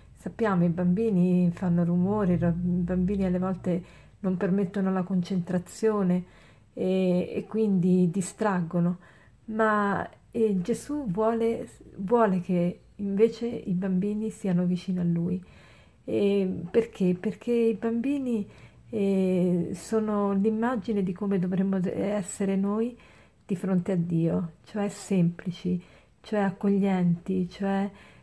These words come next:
senza troppo so-, sovrastrutture. Allora questo Vangelo oggi che cosa ci vuole dire?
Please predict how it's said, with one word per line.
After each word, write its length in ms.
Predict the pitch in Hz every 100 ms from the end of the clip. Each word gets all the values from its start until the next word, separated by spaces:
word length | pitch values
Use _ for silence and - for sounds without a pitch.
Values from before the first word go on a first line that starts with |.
| _
senza 920 | - 233 226 - - 214 208 202 196 185
troppo 320 | 208 202 208
so-, 300 | - 202 202
sovrastrutture. 1200 | - 196 185 175 - 175 175 - 175 165 180 175 - - - - - - -
Allora 540 | 220 262 233 202 185
questo 440 | 180 190 - 214 196
Vangelo 520 | 208 202 240 240 202
oggi 260 | 208 175 175
che 140 | 180
cosa 320 | - 202 202
ci 180 | 180 185
vuole 260 | 185 185 185
dire? 380 | 175 180 185